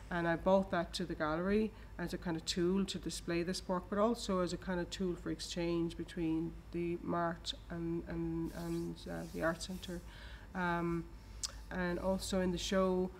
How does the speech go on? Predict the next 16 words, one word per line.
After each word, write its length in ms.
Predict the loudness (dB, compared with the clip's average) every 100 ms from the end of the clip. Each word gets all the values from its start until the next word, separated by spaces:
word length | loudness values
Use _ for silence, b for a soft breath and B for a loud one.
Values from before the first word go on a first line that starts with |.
| B B -6
I 140 | -4
have, 680 | -4 0 2 4 4 2 -2
uh, 680 | -4 -2 -2 -2 -2 -2 -4 -8 -10
like, 240 | -6 -4 -4
I, 120 | -6 -6 -8 0
you 100 | 2
know, 120 | 2
when 220 | 2 2
I 100 | 2
was 200 | 2 -2 -6 -10 -2
in, 260 | 2 2 2
on 220 | 4 6
residency 680 | 6 6 4 2 4 4 4
and 240 | 2 2
being, 520 | 4 6 6 6 2 0
like, 280 | -2 -2